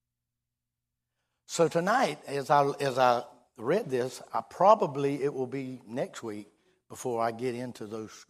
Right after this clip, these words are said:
verses that I read here tonight. What I want to do tonight is to go back now and, and look at the context of this and bring us up, if I can, to where I read, where we can kinda understand what was, what was happening,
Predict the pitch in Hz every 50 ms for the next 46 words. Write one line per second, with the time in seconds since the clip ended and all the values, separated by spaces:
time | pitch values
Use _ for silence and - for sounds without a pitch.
0 | _ _ 123 123 117 - - 107 101 95 - 107 104 104 104 107 117 131 135 123
1 | 107 110 117 107 98 95 - _ 101 95 101 127 147 123 92 - _ _ _ _
2 | _ _ _ _ _ _ _ _ _ _ _ - 135 139 143 156 175 185 - -
3 | 151 139 147 143 135 135 131 151 180 190 151 127 123 - - _ _ _ _ _
4 | _ 120 110 - - 110 127 131 127 117 135 151 165 156 165 - 113 113 113 120
5 | 117 107 107 98 - _ - 113 110 107 110 120 143 139 - - 120 - _ _
6 | _ _ _ _ _ - - - - 180 190 180 135 135 127 110 - _ - 107
7 | 95 - 110 110 117 113 - _ _ _ _ _ _ _ _ _ _ - 117 110
8 | 104 95 95 120 135 147 160 156 156 147 - - 156 156 156 156 151 120 - 123
9 | 113 - - - 139 135 127 120 113 - _ _ _ _ - - 175 160 - 185
10 | 196 208 202 156 131 120 110 107 113 110 104 98 107 120 123 _ _ _ _ _
11 | _ _ _ _ _ _ _ _ _ _ _ - 101 101 113 123 123 117 117 120
12 | 117 - 113 113 107 - 135 127 120 120 123 120 113 117 - - 131 120 117 113
13 | 107 117 117 120 117 113 117 - - - _ _ _ - 123 117 - - - _
14 | _ _ _ 117 107 - - 143 143 143 - 117 107 104 104